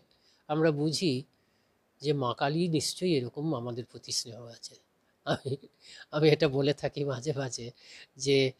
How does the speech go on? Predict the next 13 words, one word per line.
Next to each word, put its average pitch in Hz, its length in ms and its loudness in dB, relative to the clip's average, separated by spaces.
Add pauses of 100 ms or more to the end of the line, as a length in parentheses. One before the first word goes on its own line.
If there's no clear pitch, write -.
(280)
দেবদেবীরা 151 640 6
মায়ের 151 280 4
প্রতি, 147 440 -4 (320)
মায়ের 131 200 0
প্রতি 139 240 -8
নিশ্চয়ই 135 380 0
ইনডাইটেড। 123 720 -2 (560)
দেবদেবীরা 131 580 -4
নিশ্চয়ই 131 380 -4
মায়ের 120 240 -6
কাছে - 300 -10
ঋণী 117 400 -6 (680)
যে 127 380 0